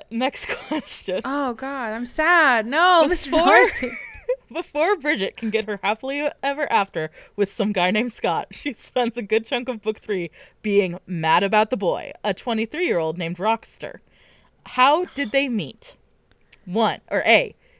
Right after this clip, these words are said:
Speaker 1: he is her children's chess teacher and pulls a move on her at a school concert.
Speaker 2: Mm.
Speaker 1: B,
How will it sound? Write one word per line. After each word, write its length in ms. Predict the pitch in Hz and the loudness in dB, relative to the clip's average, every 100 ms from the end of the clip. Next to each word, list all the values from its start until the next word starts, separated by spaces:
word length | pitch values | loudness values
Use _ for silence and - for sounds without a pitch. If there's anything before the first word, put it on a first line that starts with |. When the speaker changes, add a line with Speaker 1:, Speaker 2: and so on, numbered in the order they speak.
| _ | _
Speaker 1:
he 200 | - 240 | 2 2
is 160 | 254 | 2
her 80 | 262 | -4
children's 560 | - 294 302 370 339 - | -4 -4 -4 -8 -10 -12
chess 440 | - 392 392 - | -4 0 0 -2
teacher 500 | - 156 - 135 135 _ - - | -10 -10 -8 -8 -8 _ -16 -6
and 160 | 202 | -4
pulls 280 | - 277 254 | -2 -4 -4
a 60 | 269 | -6
move 240 | 277 262 | -6 -2
on 140 | 180 | -4
her 180 | 170 151 - | -4 -8 -6
at 120 | 170 | -4
a 80 | 160 | -6
school 340 | - 208 196 | -8 -6 -6
concert. 680 | - 226 214 - - _ _ _ 247 | -6 -6 -6 -10 -20 _ _ _ -20
Speaker 2:
Mm. 520 | 214 196 - - 214 _ _ _ _ _ 180 | -18 -16 -18 -20 -20 _ _ _ _ _ -4
Speaker 1:
B, 380 | 254 202 - | -2 -2 -6